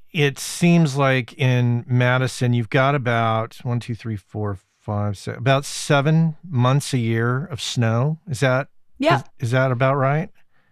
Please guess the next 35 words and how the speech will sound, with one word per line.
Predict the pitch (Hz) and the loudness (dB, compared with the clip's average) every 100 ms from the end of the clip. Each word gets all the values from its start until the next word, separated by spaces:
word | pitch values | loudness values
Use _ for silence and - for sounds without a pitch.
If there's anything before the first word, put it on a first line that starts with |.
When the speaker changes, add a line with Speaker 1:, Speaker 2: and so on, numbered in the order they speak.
| _ | _
Speaker 1:
January, | - 147 143 135 | 2 4 4 2
February, | 160 135 131 131 | 2 2 2 2
March, | 127 127 127 123 | 4 4 2 0
and | 139 | 0
then | 123 | -2
it | 120 | -2
slows | - 135 120 | -2 0 2
down | 123 117 | 0 0
a | |
bit | 120 | 0
in | 120 | 0
April, | 117 110 117 | 0 0 -2
and | 113 | 0
then | 113 110 | 0 -2
it | 117 | -6
starts | - 131 117 | -6 -4 -4
to | 110 | -4
pick | - 127 | -4 0
up | 123 110 | 0 -2
in | |
October, | 110 117 - 110 107 | -4 -4 -4 -2 -2
and | 104 | -4
then, | 101 | -4
of | 98 | -8
course, | 98 95 - | -10 -10 -8
November | 98 95 92 | -8 -8 -10
and | 92 | -10
December. | 92 104 175 165 110 - - - - - | -12 -2 2 4 4 -2 -16 -20 -20 -6
Speaker 2:
Mm-hmm. | 233 269 - | -4 -4 -4
Speaker 1:
How | 117 - | 0 0
does | 359 | 2
the | 180 | 0
weather | 117 120 131 135 | 2 2 2 2
affect | 120 117 - 127 110 - - - - - _ | -2 -8 0 0 0 -6 -18 -20 -20 -20 _
your | 123 107 123 120 120 117 117 110 | -8 -2 0 0 2 2 0 -2